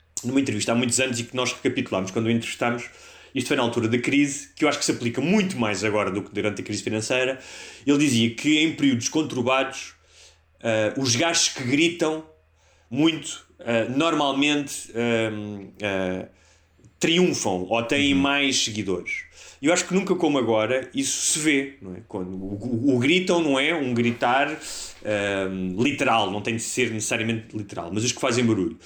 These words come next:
Speaker 1: E este aproveitamento dos médicos pela verdade, jornalistas pela verdade, toda esta gente dos, das máscaras, dos sem máscaras, dos, dos chegófilos,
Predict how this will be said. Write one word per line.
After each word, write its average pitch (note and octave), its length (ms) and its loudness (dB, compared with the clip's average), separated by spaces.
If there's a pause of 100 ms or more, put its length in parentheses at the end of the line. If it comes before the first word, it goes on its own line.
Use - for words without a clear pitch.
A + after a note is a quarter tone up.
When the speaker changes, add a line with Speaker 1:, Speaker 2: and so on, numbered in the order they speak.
(360)
Speaker 1:
E C3 160 2
este F3+ 140 4
aproveitamento C#3+ 840 0
dos F2+ 160 -12
médicos A#2 420 -2
pela A#2+ 180 2
verdade, G#2+ 500 0
jornalistas F#2+ 360 -2
pela A2+ 220 0
verdade, G#2+ 420 0
toda B2+ 200 0
esta B2+ 220 -2
gente A#2 260 0
dos, A2 160 0
das G#2+ 200 -2
máscaras, A#2 360 -2
dos - 80 -6
sem A2 180 -2
máscaras, A2+ 400 -2
dos, A2 240 -4
dos A2+ 160 -2
chegófilos, A2+ 600 -2